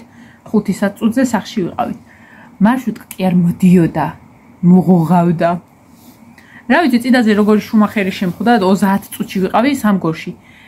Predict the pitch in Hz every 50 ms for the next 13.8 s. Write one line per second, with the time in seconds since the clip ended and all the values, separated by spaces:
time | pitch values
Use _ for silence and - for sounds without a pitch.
0 | - - _ - - - - - 185 147 - - 165 - - - 196 220 233 302
1 | 359 381 349 - - _ _ _ _ _ _ _ - 175 170 170 175 180 190 196
2 | 190 - - _ - 311 330 339 349 - - - _ - 190 - - - - -
3 | - - - - - - - - - - - _ _ _ - - - - - -
4 | - - - - - _ _ - 190 - - 208 254 269 254 - 175 - - 185
5 | 165 - - - _ _ _ - _ _ _ _ _ _ _ _ _ _ _ _
6 | _ - _ _ _ _ _ _ _ _ _ _ _ _ _ _ - - - _
7 | _ - 214 214 196 190 - 202 190 - - 214 196 196 170 185 185 208 208 -
8 | 202 190 180 170 - - - 190 175 156 135 117 110 - - - - - - -
9 | - - - - - - - - 208 180 170 - - - 214 202 180 165 165 -
10 | - - - - _ _ _ _ _ _ _ _ _ _ _ _ _ _ _ _
11 | _ _ _ - - - - _ _ _ _ _ _ - 294 320 - - 233 220
12 | 240 254 254 254 240 233 254 262 269 247 254 233 233 226 208 - - - - 240
13 | 220 220 214 202 214 208 208 214 202 208 226 214 226 - 214